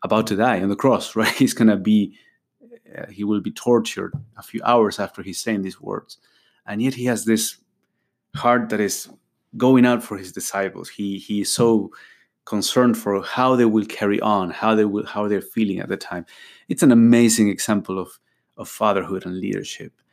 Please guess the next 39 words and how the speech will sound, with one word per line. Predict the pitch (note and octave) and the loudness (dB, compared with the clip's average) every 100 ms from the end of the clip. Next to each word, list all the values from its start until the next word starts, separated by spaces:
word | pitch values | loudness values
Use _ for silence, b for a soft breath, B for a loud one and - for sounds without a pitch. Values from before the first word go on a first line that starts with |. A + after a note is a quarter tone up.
| _ _ _ - | _ _ _ -8
Um, | F#2+ F#2 F2+ F2 F2 - _ _ _ _ _ _ _ _ _ _ _ | -6 -4 -4 -6 -8 -14 _ _ _ _ _ _ _ _ _ _ _
and | B2 A2 | -2 0
something | F#3+ F#3+ | 2 2
that | A#2+ G#2+ | 4 4
I, | G#2+ G#2 G2+ | 2 0 -2
um, | F#2 F#2 F2 - | -4 -4 -4 -2
in | A2+ | 2
connection | A#2+ D3 D3 A2+ | 4 2 4 4
with | F#2+ | 4
this, | - | 0
so | G#2 | 0
you | |
can | G#2 B2 B2 | 2 2 2
also | B2+ B2 | 2 4
meditate | A#2+ A2+ A#2 A#2 | 4 4 0 0
on | G2+ | 0
the | F#2+ | 0
traits | C#3+ A#2 A2+ | 2 2 2
of | - - | -2 2
leadership | B2+ A#2 - - | 4 6 2 -6
that | - | -10
you | - | -10
see | - F#2+ F#2+ | -8 -8 -8
in | F#2 | -10
Christ | - F#2+ - | -8 -8 -10
here. | - C#2 - _ _ _ _ _ - | -16 -18 -20 _ _ _ _ _ -12
Um, | F#2 F2+ F2 - _ _ b b b - | -10 -10 -12 -16 _ _ b b b -6
I | A2 | 0
have | A2+ G#2+ | 0 0
oft, | B2+ B2 - - - - | 0 -2 -2 -18 -18 -8
in | A#2+ | -4
the | G2+ | -4
past, | - B2 B2+ - - | -2 -2 -2 -4 -12
uh, | - G2 F#2+ F#2 | -6 -4 -4 -4
many | G2+ G#2 G2+ | 0 2 2
of | F2+ | -2
my, | F#2 F2+ F2+ | -8 -8 -10
uh, | F2+ F#2 F#2 - F2+ | -12 -10 -6 -6 -6
uh, | F2+ E2+ | -10 -10